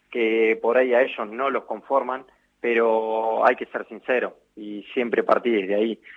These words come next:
Las cosas que tengo para decírselas, eh, tienen un porqué y ese porqué, si ellos me lo vienen a preguntar, se los doy y hay que tomar decisiones. Es así, es difícil el lugar en el que estoy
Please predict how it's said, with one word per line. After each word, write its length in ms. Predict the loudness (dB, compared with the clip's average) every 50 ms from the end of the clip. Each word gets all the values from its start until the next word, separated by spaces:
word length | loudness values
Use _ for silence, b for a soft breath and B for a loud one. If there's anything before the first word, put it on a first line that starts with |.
| B _ _
Las 140 | -14 -14 -8
cosas 300 | -6 -4 -2 2 2 2 2
que 100 | 0 -4
tengo 260 | -6 -2 0 2 4
para 200 | 6 6 6 4
decírselas, 680 | 2 0 -2 -4 -4 0 0 2 4 6 6 6 4 0 -6 B B B B B B _ -6
eh, 560 | -4 -4 -2 -2 -2 -2 -2 -4 -4 -6 -8 _
tienen 380 | _ -6 -4 -4 -4 -4 -6 -10
un 100 | -12 -8
porqué 380 | -6 -6 -4 -4 -6 -6 -8 -10 _ _ _ _ _ _
y 260 | -18 -18 -16 -12 -8 -6
ese 260 | -8 -6 -6 -8 -8
porqué, 360 | -6 -6 -6 -6 -6 -8 -8 -8 -8
si 100 | -6 -4
ellos 300 | -4 -4 -4 -6 -6 -6
me 100 | -6 -4
lo 100 | -4 -4
vienen 240 | -4 -6 -6 -6 -6
a 80 | -4 -4
preguntar, 480 | -4 -4 -4 -2 0 2 2 2 0 -6 -10 -10
se 80 | -6
los 140 | -6 -4 -2
doy 220 | -2 -2 -2 -2 -4 B B B B B B B B _
y 400 | -12 -10 -8 -8 -6 -2 4 4
hay 120 | 6 6 4
que 120 | 2 -2
tomar 240 | 0 2 2 2 2
decisiones. 480 | 2 -2 -8 -8 -6 -4 -4 -4 -6 -10 _ _ -10
Es 180 | -10 -8 -6 -6
así, 340 | -6 -4 -4 -4 -4 -4 -4 _
es 160 | 0 0 0
difícil 520 | -2 -4 -4 -2 0 0 0 2 4 6 6
el 80 | 6
lugar 260 | 6 6 6 6 6
en 60 | 4 2
el 60 | -2
que 60 | -4
estoy 260 | -2 2 2 2 2